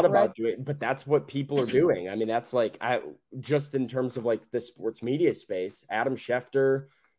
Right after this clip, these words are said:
Speaker 1: Tom
Speaker 2: Yeah.
Speaker 1: Pelissero, these account, like, every sports team has a Threads account already that they've, they copy paste their tweets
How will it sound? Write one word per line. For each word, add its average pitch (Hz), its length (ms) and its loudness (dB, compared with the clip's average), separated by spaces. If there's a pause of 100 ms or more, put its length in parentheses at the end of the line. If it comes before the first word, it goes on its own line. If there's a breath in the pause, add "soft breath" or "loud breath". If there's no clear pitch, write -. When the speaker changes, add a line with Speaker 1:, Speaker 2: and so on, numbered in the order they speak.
(160)
Speaker 1:
Tom 117 200 0
Speaker 2:
Yeah. 135 80 0
Speaker 1:
Pelissero, 131 600 4
these 117 200 -4
account, 110 440 -4
like, 107 240 0 (220)
every 127 400 0 (920)
sports 143 560 0
team 143 440 -2
has 135 220 -4
a 139 80 -2
Threads 143 360 0
account 143 420 -2
already 139 480 2 (320 soft breath)
that 104 260 0
they've, 123 300 2 (680)
they 117 200 0
copy 127 420 0
paste 127 360 -2
their 123 140 0
tweets 131 640 -6